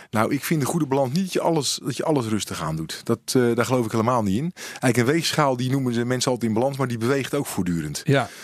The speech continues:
Speaker 2: ja.
Speaker 1: Ehm, je moet alleen zorgen dat je, dat, kijk, als je naar een jaar kijkt, is het eigenlijk belangrijk dat je jaar, zeg maar, in balans is qua, qua tijd die je aan je gezin geeft, aan je gezondheid, aan je vrienden, aan je werk.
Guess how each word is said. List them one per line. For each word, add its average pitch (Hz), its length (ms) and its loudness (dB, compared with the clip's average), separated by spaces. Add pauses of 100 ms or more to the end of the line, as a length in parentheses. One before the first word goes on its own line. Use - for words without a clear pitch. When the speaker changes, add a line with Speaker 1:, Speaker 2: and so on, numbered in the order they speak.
(140)
Speaker 2:
ja. 117 180 0
Speaker 1:
Ehm, 117 320 2 (360)
je 135 100 -2
moet 143 160 2
alleen 143 280 2
zorgen 143 380 0
dat 127 240 -4
je, 120 440 0 (720)
dat, 151 140 -2 (240)
kijk, - 200 0
als 151 140 2
je 143 60 2
naar 131 120 2
een 120 80 2
jaar 190 320 0
kijkt, 180 340 -2
is - 60 -4 (160)
het - 80 0
eigenlijk 139 220 2
belangrijk 143 280 0
dat 120 160 -2
je 101 100 0
jaar, 156 320 2
zeg 131 200 0
maar, 131 140 -2
in 131 120 0
balans 131 340 2
is 127 140 0
qua, 117 360 2
qua 107 260 -2
tijd 127 260 0
die 123 100 -10
je 113 80 -2
aan 135 100 0
je 156 80 0
gezin 123 360 0
geeft, 123 340 -2
aan 156 140 0
je 151 80 2
gezondheid, 113 720 0
aan 139 140 -2
je 131 80 -2
vrienden, 117 380 -2
aan 135 160 -2
je 120 120 0
werk. 113 380 -2